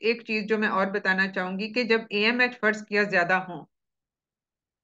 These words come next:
तो उसके साथ estrogen level भी जरूर करवा लिया करें, estradiol levels। वो इसलिए कि वो correlate उसके साथ कर रहा है या नहीं कर रहा है, या जिस तरह अगर एफ़एसएच बढ़ा हुआ है,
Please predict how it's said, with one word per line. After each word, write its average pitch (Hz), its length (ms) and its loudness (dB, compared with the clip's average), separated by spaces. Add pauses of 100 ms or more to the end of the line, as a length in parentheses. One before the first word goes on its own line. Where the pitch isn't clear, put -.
(240)
तो 262 60 -4
उसके 320 360 -2
साथ 262 220 2
estrogen 254 480 0
level 208 320 2
भी 220 140 0
जरूर 208 280 0
करवा 185 300 0
लिया 147 260 -4
करें, 117 300 -12 (960)
estradiol 190 600 6
levels। 151 500 -6 (680)
वो 202 100 0
इसलिए 254 640 6
कि 262 160 6
वो 226 260 6
correlate 254 680 8
उसके 240 240 0
साथ 240 280 2
कर 220 160 6
रहा 214 100 2
है 208 120 0
या 190 60 0
नहीं 190 160 -2
कर 220 180 4
रहा 190 120 4
है, 208 100 0
या 226 60 2
जिस 226 260 -2
तरह 226 140 2
अगर 254 320 2
एफ़एसएच 247 540 -2
बढ़ा 190 280 2
हुआ 180 220 2
है, 180 280 -4